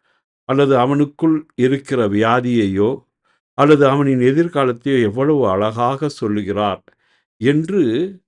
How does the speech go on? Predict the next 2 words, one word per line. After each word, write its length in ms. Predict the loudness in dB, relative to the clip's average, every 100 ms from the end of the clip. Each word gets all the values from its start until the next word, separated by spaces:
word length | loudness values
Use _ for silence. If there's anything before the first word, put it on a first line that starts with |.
| _ -2
உணர்த்துவிக்கப்படுவான் 1700 | 2 2 0 -4 -4 -4 -4 -4 -4 -2 -2 -2 0 0 0 -4 -14 _ _ _
என்பது 500 | -2 0 0 -2 -2